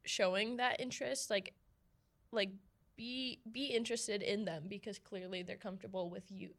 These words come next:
uh, them telling you, and, like, show them that you're actually, like,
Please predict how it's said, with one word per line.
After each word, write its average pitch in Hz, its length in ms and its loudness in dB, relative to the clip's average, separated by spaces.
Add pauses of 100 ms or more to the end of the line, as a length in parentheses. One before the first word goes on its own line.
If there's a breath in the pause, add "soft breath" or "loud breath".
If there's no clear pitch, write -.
uh, 190 160 -2
them 180 340 -4 (380 loud breath)
telling 262 340 6
you, 175 260 2
and, 202 280 -2
like, 196 160 -2
show 196 220 2
them 190 480 -2
that 185 180 2
you're 190 180 0
actually, 185 500 0
like, 180 200 -6